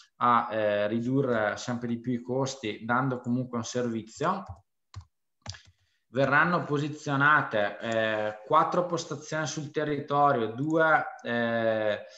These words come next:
eh, due sostanzialmente per, eh, Casale e due per Guardistallo di questo sistema che si chiama I D Box,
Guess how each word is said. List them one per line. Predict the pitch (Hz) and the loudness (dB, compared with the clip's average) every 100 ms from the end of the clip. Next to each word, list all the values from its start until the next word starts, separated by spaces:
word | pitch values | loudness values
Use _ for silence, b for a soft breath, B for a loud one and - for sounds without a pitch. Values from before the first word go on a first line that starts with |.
| B B _ | B B _
eh, | 110 110 107 | -4 0 0
due | 131 160 170 139 135 | 0 4 6 6 4
sostanzialmente | - 127 139 135 - 123 127 139 139 135 | 0 -6 -4 -4 -2 -2 0 -2 -2 -8
per, | - 131 131 139 131 | -2 2 4 4 4
eh, | 131 120 117 113 - | 4 2 0 -4 -2
Casale | 127 120 131 127 107 101 101 | -4 2 6 6 4 0 -2
e | 113 | -6
due | 117 147 151 | -4 -2 0
per | 147 135 | 0 0
Guardistallo | 131 120 120 - - 120 117 107 | 0 0 -2 -6 0 2 2 0
di | 110 117 | -4 -8
questo | - 135 135 - 120 | 2 2 2 -2 -8
sistema | - - - 120 110 127 | -8 -8 -4 -2 0 -2
che | 135 | -6
si | - | -10
chiama | - 120 113 | -4 -2 -2
I | |
D | 110 110 | -4 -4
Box, | 98 95 - - 151 | -4 -4 -6 -4 -4